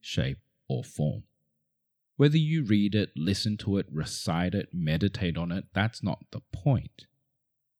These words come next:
But it should be active in your life, working in you to transform you into the image and likeness of Jesus, or as Paul says to the Thessalonians,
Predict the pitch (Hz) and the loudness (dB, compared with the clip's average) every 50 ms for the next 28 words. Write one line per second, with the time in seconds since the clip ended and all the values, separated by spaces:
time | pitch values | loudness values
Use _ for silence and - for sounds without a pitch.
0 | _ _ - 123 - 117 - - 180 196 175 160 123 - - _ - 147 156 - | _ _ 2 4 4 2 4 4 4 6 6 4 4 2 0 _ 0 0 0 0
1 | _ _ - 92 80 73 - - 92 92 85 82 78 76 71 69 65 73 90 107 | _ _ -2 0 0 0 -2 -2 0 0 0 0 -2 -2 -2 -2 -2 0 0 0
2 | - - 69 71 - - _ _ _ _ _ _ _ _ _ _ _ _ _ _ | -2 -2 -6 -10 -12 -20 _ _ _ _ _ _ _ _ _ _ _ _ _ _
3 | 85 87 82 87 98 - - 123 107 101 92 87 87 87 87 87 - - 90 - | 2 4 4 4 4 4 4 2 4 4 2 2 2 2 0 0 0 -2 -4 -2
4 | - - 85 82 78 - - - 104 101 104 104 110 110 110 104 - - - 85 | 0 0 0 0 -2 -4 -6 -2 0 0 2 2 2 2 2 0 0 -2 -2 -2
5 | - 82 76 - - - 98 107 110 110 113 110 - - - 82 71 65 67 - | -2 -2 -2 -2 0 2 4 4 4 4 2 0 -2 -4 -6 -6 -4 -4 -2 -2
6 | 139 - 92 101 - 113 110 113 - 117 113 117 98 - 147 - 139 - 71 73 | 0 0 0 0 0 0 0 0 0 -2 -2 -2 -4 -4 -4 -4 -2 -4 -4 -6
7 | 156 - - _ _ _ _ _ _ _ _ _ _ _ _ _ - 104 107 107 | -6 -8 -12 _ _ _ _ _ _ _ _ _ _ _ _ _ 4 4 4 4
8 | 110 - - 80 76 160 - - 82 85 - - - 87 82 78 - - 87 87 | 4 2 2 2 2 2 2 0 -2 -2 -2 -4 -4 -2 -2 -4 -6 -6 -8 -6
9 | - 90 78 78 80 92 98 82 67 65 - - | -4 -2 -2 0 0 2 2 0 -2 -4 -6 -10